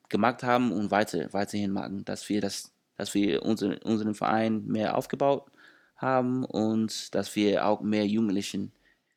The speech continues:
durch Football erreichen können und, ähm, ähm, und ihnen auch zeigen, dass,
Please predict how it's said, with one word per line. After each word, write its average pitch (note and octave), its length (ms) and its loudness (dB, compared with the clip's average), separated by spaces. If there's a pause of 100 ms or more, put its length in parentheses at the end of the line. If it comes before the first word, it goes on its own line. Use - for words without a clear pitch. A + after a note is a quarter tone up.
(640)
durch G#2+ 200 2
Football G2 360 2
erreichen G2+ 340 0
können F#2+ 540 -2
und, F#2+ 680 -4 (100)
ähm, G2 640 -10 (2250)
ähm, F#2+ 760 -10 (1400)
und G#2+ 360 2
ihnen G#2+ 260 2
auch G2+ 180 2
zeigen, G2 420 -2
dass, - 520 -6